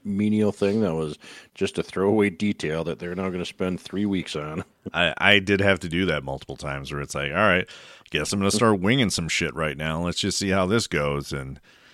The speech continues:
Speaker 2: it turned out fine and everything, but yeah.
Speaker 1: No, I do feel like you'd be pretty good at, like, handling stuff on the fly. Like, it's one of those things you're,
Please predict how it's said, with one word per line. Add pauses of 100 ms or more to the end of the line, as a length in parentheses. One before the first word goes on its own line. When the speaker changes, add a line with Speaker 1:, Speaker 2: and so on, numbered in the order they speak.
(200)
Speaker 2:
it
turned
out
fine
and
everything,
but (880)
yeah. (400)
Speaker 1:
No,
I
do
feel
like
you'd
be
pretty
good
at,
like, (640)
handling
stuff
on
the
fly.
Like,
it's
one
of
those
things
you're,